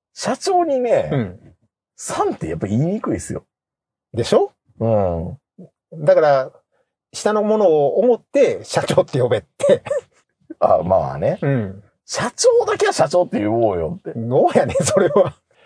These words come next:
Speaker 2: まあ、確かに島社長と、
Speaker 1: うん。
Speaker 2: 島さん、どっかで島社長になったんですけど、まあ、社長になった時なんですけど。
Speaker 1: まあ、でも、でも、ね、ユニクロとか、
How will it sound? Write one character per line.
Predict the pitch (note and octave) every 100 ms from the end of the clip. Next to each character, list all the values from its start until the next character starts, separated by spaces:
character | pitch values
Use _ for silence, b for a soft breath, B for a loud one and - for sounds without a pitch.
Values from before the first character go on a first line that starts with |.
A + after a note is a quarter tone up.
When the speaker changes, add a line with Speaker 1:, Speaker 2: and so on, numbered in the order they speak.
| b
Speaker 2:
ま | B2
あ、 |
確 | - C3 -
か | D3+
に | B2
島 | - - G3 A3
社 | - C#3
長 | - D3 D3
と、 | D3+ E3 G#2 - A#2+
Speaker 1:
う |
ん。 |
Speaker 2:
島 | G#2 E3 G#3
さ | - C3
ん、 | G#2+ G2 - _ _ _ -
ど | A#2+ -
っ |
か | - F#3
で |
島 | C3 G#3 F#3
社 | D3+
長 | F#3
に | D3
な | A#2
っ |
た | E3+
ん |
で | G#2+
す | -
け |
ど、 | G#2
ま | B2+
あ、 | G2
社 | - F3
長 | D#3+
に |
な | A2+
っ |
た | C3+
時 | D#3 A#2+
な | F#2
ん |
で |
す | -
け | G#2
ど。 | C3+ - -
Speaker 1:
ま | C#3+
あ、 | C#3
で | E3+
も、 | C3+
で | D3
も、 | C3+ A2+ G2+ - -
ね、 | F#3+ F4+ F3
ユ | D3
ニ | D3
ク | D3+
ロ | D3+
と | C3
か、 | G#2 F#2+ F2+ E2 D#2+ E2 D#2+ E2 -